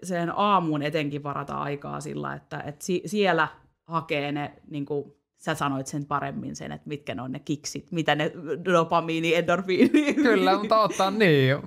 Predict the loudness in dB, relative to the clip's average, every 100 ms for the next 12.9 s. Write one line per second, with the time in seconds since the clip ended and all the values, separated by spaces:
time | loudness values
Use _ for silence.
0 | 0 2 4 2 0 2 6 6 6 2
1 | 2 2 2 2 2 2 4 2 2 0
2 | 0 -2 2 2 4 0 -6 -16 _ 4
3 | 6 6 4 4 6 6 4 4 4 0
4 | -2 2 2 4 2 4 2 0 -2 -6
5 | -12 -18 _ _ _ _ _ _ _ _
6 | _ 4 6 8 6 4 2 2 2 2
7 | -2 -6 -6 -8 -12 -8 2 2 2 0
8 | -2 -2 -4 -4 -6 -6 -6 -2 -2 0
9 | -2 -6 -8 -10 -12 -12 -14 _ _ -12
10 | -8 -10 -10 -14 _ -6 0 2 2 0
11 | -4 -6 -8 -6 -2 0 0 -4 -12 -12
12 | -10 -10 -10 -14 -16 -16 -16 -18 _